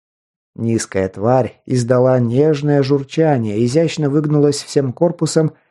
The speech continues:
и со всей дури плюнула прямо в дядю Васю своим ароматным содержимым.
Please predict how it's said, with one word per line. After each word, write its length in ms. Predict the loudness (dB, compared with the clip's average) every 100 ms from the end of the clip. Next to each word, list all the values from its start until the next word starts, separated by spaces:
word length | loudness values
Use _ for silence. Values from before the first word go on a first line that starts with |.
| _ _
и 120 | -8 -4
со 180 | -4
всей 280 | -4 -4 -4
дури 420 | -2 0 2 0
плюнула 560 | -4 -4 0 2 2 2
прямо 480 | 0 0 2 2 2
в 80 | 2
дядю 300 | 0 2 2
Васю 320 | 2 0 -2
своим 520 | -2 0 2 2 -2 _
ароматным 800 | 0 2 0 0 -2 -2 -2 -4
содержимым. 720 | -4 -4 -4 -4 -10 -12